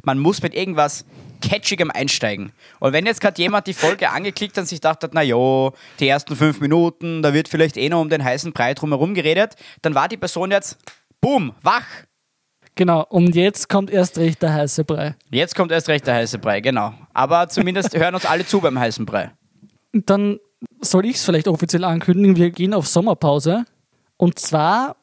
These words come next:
Speaker 2: mit nächster Woche. Nächste Woche ist unsere dreißigste Folge, die wir, ja, noch einmal gebührend feiern mit, ich weiß schon mit was, ich darf's noch nicht sagen, aber ja.
Speaker 1: <laughs>
Speaker 2: Es wird ein Festmahl, sagen wir
Speaker 1: Es
Speaker 2: so.
Speaker 1: wird ein Festmahl,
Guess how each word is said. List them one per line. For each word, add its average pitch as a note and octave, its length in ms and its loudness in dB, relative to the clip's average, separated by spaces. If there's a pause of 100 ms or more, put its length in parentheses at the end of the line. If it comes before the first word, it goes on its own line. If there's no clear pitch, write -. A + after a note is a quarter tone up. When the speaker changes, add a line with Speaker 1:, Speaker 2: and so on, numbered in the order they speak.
(140)
Speaker 2:
mit - 480 2 (140)
nächster F3 580 4
Woche. G3 460 2
Nächste F3+ 400 0
Woche F3 260 2
ist G3 120 -4
unsere F#3 220 -2
dreißigste D#3+ 640 -2
Folge, D#3 560 2 (100)
die F#3 180 0
wir, F3+ 360 4 (960)
ja, F3 220 2 (200)
noch F3+ 160 2
einmal G3 180 2
gebührend F#3+ 500 4
feiern E3 600 0
mit, F#3 500 0 (760)
ich - 160 -6
weiß D3+ 160 2
schon E3+ 100 -6
mit D#3+ 120 -2
was, D#3+ 180 0
ich E3+ 80 -8
darf's C#3+ 180 -6
noch D#3 80 -2
nicht C3+ 180 -6
sagen, D3+ 340 2
aber D#3 160 2
ja. D3 220 -2 (300)
Speaker 1:
<laughs> - 300 -12
Speaker 2:
Es F#3 120 0
wird G3+ 140 4
ein F#3 140 2
Festmahl, F3 560 0
sagen E3 260 2
wir D#3+ 60 4
Speaker 1:
Es F3+ 80 -2
Speaker 2:
so. D#3+ 60 4
Speaker 1:
wird E3 100 4
ein A#3+ 80 -2
Festmahl, G#2 400 -2